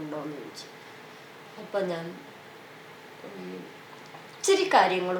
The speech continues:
പറഞ്ഞു. അന്ന് വരെ തല്ലാത്ത ഏട്ടൻ എൻ്റെ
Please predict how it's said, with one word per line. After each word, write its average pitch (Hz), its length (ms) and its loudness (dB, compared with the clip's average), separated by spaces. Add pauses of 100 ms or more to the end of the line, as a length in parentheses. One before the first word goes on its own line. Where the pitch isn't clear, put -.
പറഞ്ഞു. 151 340 -2 (840)
അന്ന് 285 380 10
വരെ 254 180 12 (220)
തല്ലാത്ത 208 440 10 (200)
ഏട്ടൻ 190 220 2 (100)
എൻ്റെ 170 160 -2